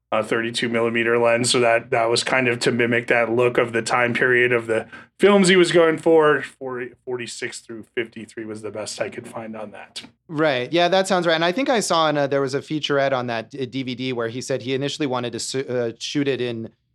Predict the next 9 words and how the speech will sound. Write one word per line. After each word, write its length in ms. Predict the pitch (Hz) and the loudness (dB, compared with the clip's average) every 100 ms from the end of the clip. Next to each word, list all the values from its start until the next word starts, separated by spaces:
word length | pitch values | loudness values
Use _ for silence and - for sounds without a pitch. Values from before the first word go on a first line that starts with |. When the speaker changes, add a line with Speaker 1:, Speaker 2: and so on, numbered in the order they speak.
| _ | _
Speaker 2:
in 200 | 143 151 | -2 0
one 260 | 147 165 151 | 0 0 -2
three 240 | 156 147 | 0 0
three, 340 | 143 170 165 143 | 0 2 2 2
which 220 | 135 139 | 0 -4
is 80 | 123 | -4
the 120 | 139 | -6
Academy 440 | 135 160 160 147 | -2 0 0 0
ratio. 840 | 127 123 117 131 120 110 107 110 | -2 -2 -4 -2 0 0 0 -2